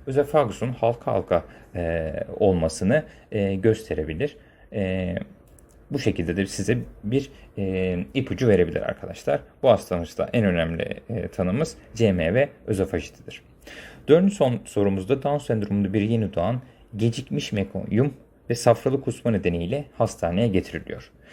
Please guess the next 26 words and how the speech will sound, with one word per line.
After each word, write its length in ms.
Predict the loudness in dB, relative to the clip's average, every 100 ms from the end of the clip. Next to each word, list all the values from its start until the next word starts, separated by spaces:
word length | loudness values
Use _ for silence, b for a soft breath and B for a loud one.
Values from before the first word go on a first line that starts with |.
| B B -2
Rektal 340 | 0 0 2
incelemede 520 | 2 4 4 4 2
rektumun 500 | 2 0 0 0 4
boş 220 | 2 2
olduğu, 460 | 0 0 -2 -6 -6 -12 -20 _ B B 4
radyografi 600 | 4 4 2 2 0 -2
ile 320 | 2 2 2
proksimal 500 | 0 0 0 -2 -2
kolonun 420 | -2 0 0 0
dilate 340 | 4 4 6 2
olduğu 360 | 2 -4 -10 -10
izleniyor. 380 | -12 -10 -12 -4
Arkadaşlar 600 | -2 0 -2 -2 -4 -4 0
bu, 180 | -2 -2 B B B B
e, 300 | 0 0 2
bu 120 | 2 2
durumda 360 | 2 2 2
ve 180 | 2 6
Down 200 | 6 6
sendromlu 680 | 0 0 2 0 -2 -6 -4
diye 260 | -2 -2
size 360 | -6 -8 -4 -2
bir 160 | -4 -4
ipucu 340 | -6 -4 0
vermiş. 440 | 2 2 0 -4 -10 B B B B -10
Yani, 460 | 2 4 4 2